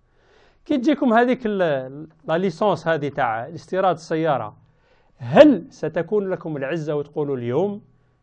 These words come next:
أنا البلاد هذه اللي شتمتني وشتمت ثورتي ما نروحش نشري منها، ما نروحش نشري هذا المرة بيجو رونو وما على باليش ونطلع لمارساي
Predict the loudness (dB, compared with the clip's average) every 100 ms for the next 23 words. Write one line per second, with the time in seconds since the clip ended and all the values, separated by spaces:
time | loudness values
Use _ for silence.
0 | _ -8 -4 -4 -2 -2 -2 -4 -4 -8
1 | -8 -6 -6 -6 -8 -10 -12 -12 -12 -6
2 | 0 0 -2 -6 -14 -16 _ _ _ _
3 | _ _ -12 -8 -6 -6 -8 -8 -8 -10
4 | -18 _ _ _ _ _ _ _ _ _
5 | _ _ _ _ _ -8 -4 0 -2 -2
6 | -6 -2 -2 0 -2 -2 -2 -2 -2 -4
7 | -4 -4 -4 -2 -2 -2 -4 -6 -4 -4
8 | -4 -4 -6 -6 -6 -6 -6 -4 -2 -2
9 | -2 -2 -2 -4